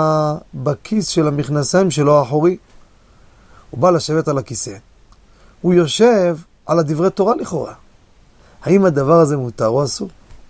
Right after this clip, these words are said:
שאלה מעניינת. קודם כל, תראו כמה צריך לחשוב על כל דבר שעושים. על דברי תורה אסור לשב. פה לכאורה הוא יושב על דברי תורה.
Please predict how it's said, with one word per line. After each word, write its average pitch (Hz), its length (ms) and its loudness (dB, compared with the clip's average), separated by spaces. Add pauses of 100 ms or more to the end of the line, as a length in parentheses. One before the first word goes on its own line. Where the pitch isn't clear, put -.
(520)
שאלה 135 260 0
מעניינת. 165 640 0
קודם 160 160 -2
כל, 151 120 0
תראו 151 240 -2
כמה 147 160 0
צריך - 160 -6
לחשוב 143 440 0
על 127 80 -4
כל 156 180 -2
דבר 139 240 0
שעושים. 120 440 -6 (1040)
על 160 160 4
דברי 165 260 2
תורה 185 240 2
אסור 185 280 -2
לשב. 139 300 -6 (1040)
פה 208 220 2
לכאורה 180 680 0 (680)
הוא 170 100 -6
יושב 156 460 -2 (380)
על 127 120 -4
דברי 135 260 -2
תורה. 156 240 -6